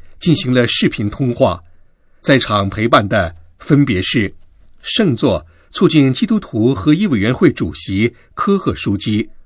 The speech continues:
莫斯科宗主教府对外关系部门负责人希拉里翁总主教。圣座新闻室主任布鲁尼事后表示，这次谈话的核心是在乌克兰的战争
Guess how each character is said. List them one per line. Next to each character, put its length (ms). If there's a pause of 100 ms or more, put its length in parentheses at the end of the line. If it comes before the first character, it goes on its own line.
(460)
莫 180
斯 100
科 280
宗 180
主 100
教 200
府 360 (240)
对 140
外 220
关 180
系 100
部 160
门 240
负 200
责 160
人 360 (300)
希 180
拉 160
里 220
翁 320
总 180
主 140
教。 340 (720)
圣 240
座 240
新 160
闻 100
室 120
主 180
任 260
布 120
鲁 180
尼 340 (140)
事 220
后 180
表 240
示， 320 (640)
这 160
次 160
谈 180
话 160
的 100
核 220
心 220
是 340 (460)
在 340
乌 100
克 160
兰 140
的 80
战 300
争 280